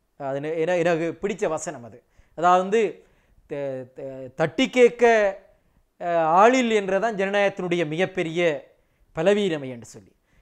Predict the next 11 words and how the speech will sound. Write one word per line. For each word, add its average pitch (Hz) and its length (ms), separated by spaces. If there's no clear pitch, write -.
இன்றைக்கு 185 340
அங்க 208 160
தமிழர்களை 208 540
காப்பாற்றுறதுக்கு 196 720
யாருமே 185 440
இல்லை. 135 260
சீனாவினுடைய 226 880
தொழில்நுட்பங்கள் 240 720
அதிக 202 320
அளவில் 247 280
பயன்படுத்தப்படுதுன்றதை 214 1040